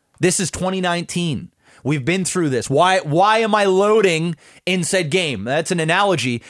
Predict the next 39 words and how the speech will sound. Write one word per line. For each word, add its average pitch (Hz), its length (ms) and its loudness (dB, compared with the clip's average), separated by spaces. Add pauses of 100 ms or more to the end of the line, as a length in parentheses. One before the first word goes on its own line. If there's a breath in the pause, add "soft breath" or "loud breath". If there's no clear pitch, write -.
but 156 180 2
why 190 240 4
am 220 140 2
I 202 120 2
dealing 185 420 -2
with 170 160 0
these 170 200 -2
drops? - 600 0 (240 loud breath)
Why 185 240 2
am 220 140 0
I 220 80 2
dealing 196 420 0
with 175 140 2
so 190 180 2
many 180 160 0
hackers? 165 480 0
We 180 120 0
get 285 220 2
it, 226 300 0
that 190 180 2
it 185 100 2
happens 190 600 -2
in 180 140 0
almost 190 340 0
every 214 240 0
game, 151 400 -2 (380 loud breath)
but 180 180 2
why 190 220 2
is 214 140 -2
it 165 40 -16
taking 202 320 -2
so 208 180 2
long? 196 520 2
And 170 180 0
why 214 280 2
are 233 120 2
so 240 480 2
many 247 280 0
hackers? 208 580 -4